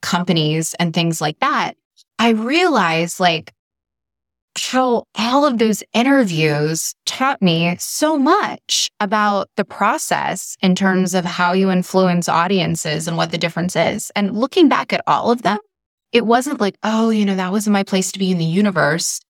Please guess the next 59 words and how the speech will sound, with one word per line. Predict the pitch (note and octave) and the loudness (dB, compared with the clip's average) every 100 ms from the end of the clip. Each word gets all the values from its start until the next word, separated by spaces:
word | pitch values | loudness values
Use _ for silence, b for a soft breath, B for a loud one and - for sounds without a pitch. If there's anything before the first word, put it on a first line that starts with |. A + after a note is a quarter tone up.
| _ - | _ 0
or | |
anything | G#3 G#3+ G#3 F#3+ | 2 2 2 2
like | F#3 D#4+ - | 2 0 -4
that. | - - - _ _ _ | -6 -8 -16 _ _ _
What | C4 | 0
happened | C4 D#4 A#4+ F#4 | 0 0 0 2
was, | G#3 F#3 | 2 0
is | G3 | -2
that | G3 F#3+ F#3+ | -2 -2 -2
deep | B3 G#3+ | -2 0
down, | G#3 C4+ D4 F#3+ F3 F#3 _ _ F#3+ | 0 2 2 2 0 -2 _ _ -2
I | G#3 B3+ | 0 0
didn't | G#3 B3 B3 | 2 2 4
necessarily | G3 G#3+ A3 - G3+ G3 F#3+ | 2 0 -4 0 2 4 2
believe | F3 E3+ F3 B3 G#3 E3 G3+ G#3+ _ _ _ - | 0 0 2 4 4 4 2 0 _ _ _ -4
that | G3+ G3 - | -4 -4 -2
I | F3 G3 | 0 2
was | G#3+ G3 | 0 2
really | G3 G3 | 2 2
worthy | F3 G3 A#3+ G3 F3+ | 4 4 4 4 2
of | - F3+ | 0 -2
that | F#3 E3+ | -2 -2
job. | A#3 D#4 C4+ - - - | 0 0 -2 -4 -8 -2
And | G#3 | 0
I | F#3+ | 2
did | F#3 A#3 A#3 | 4 2 2
the | |
fake | G#3+ - G3 | 0 0 2
it | C4 | 2
till | - D#4 | 2 2
I | D#4+ | 4
make | A#3 F#3+ | 4 4
it | G3+ - | 0 0
confidence. | - E3+ E3 E3 E3+ G3+ - | -2 -2 0 0 2 0 0
And, | F#3+ F#3 | 0 2
you | |
know, | E3+ E3 | 2 2
I | E3+ E3+ | 2 0
was | E3+ E3+ | -2 0
really | F3 F#3+ A3 | 2 4 2
good. | A#3+ F#3+ F3+ F3+ F3 | 0 2 4 4 2
Like, | F3 D#3 | 0 -2
I'm | E3 | -2
an | D#3 | -4
excellent | F3+ - A#3 | -4 -2 -2
writer, | F3 E3+ F3 F3 | 0 0 2 0
great | E3 E3+ | 0 0
on | F#3 | 0
paper, | G3 F3 E3+ E3 E3 | 0 -2 0 0 0
all | E3 E3+ | 0 0
of | F3+ | 0
those | G3+ | 0
things, | - F3 E3+ E3+ E3 | 0 -2 0 -2 0
you | |
know, | E3 D#3 | 0 0
nailed | D#3 D#3+ E3 G3 A#3 | 0 0 2 2 0
the | |
phone | A#3+ G3+ F#3 | 0 0 0
interviews. | E3 D#3+ D#3 D3 D#3 F#3+ - | 2 0 0 0 0 -2 -6